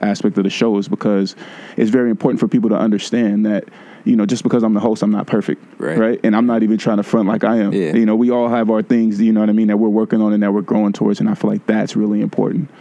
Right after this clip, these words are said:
Speaker 1: you know, for our listeners to know, like, yo, we're all sitting here creating our
Speaker 2: Right.
Speaker 1: lives and growing to be better.
Speaker 2: Gotcha. Number three, and I may judge you on this.
Speaker 1: <laughs>
Speaker 2: What is your top five dead or alive rappers? Go.
Speaker 1: Ooh, top five.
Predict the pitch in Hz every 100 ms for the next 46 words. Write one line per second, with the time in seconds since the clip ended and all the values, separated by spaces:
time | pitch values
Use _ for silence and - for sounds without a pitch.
0 | - - 101 95 - 101 101 101 - 104
1 | 101 - 113 156 - - - 226 - -
2 | 240 123 135 143 120 117 107 127 107 -
3 | 107 110 101 107 107 - 107 107 98 101
4 | 104 101 101 - - 156 - - - 101
5 | 95 - 85 110 104 - 110 76 - -
6 | 90 95 95 90 85 85 - - - 73
7 | 71 69 85 107 - - - - - -
8 | - - - 90 90 90 87 76 - 78
9 | 69 69 71 73 71 67 64 69 65 -
10 | - - - - - - - - - -
11 | - - - - 127 135 117 104 - -
12 | - 110 - 120 120 117 -